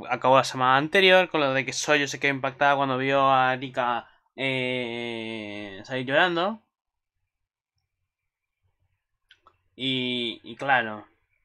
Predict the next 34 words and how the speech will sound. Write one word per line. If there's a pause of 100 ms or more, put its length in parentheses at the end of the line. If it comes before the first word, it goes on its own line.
(1300)
Perdón,
Rika. (1120)
Saki. (300)
Rika,
no
sé
por
qué
me
ha
salido
Rika. (320)
Saki, (500)
llorando, (140)
y
claro. (640)
Dice,
"¿Y
por
qué
esto
acá
son
de
primavera?",
no
sé
qué,
y
todo
enfadada,
y
dice,
"¿Eh?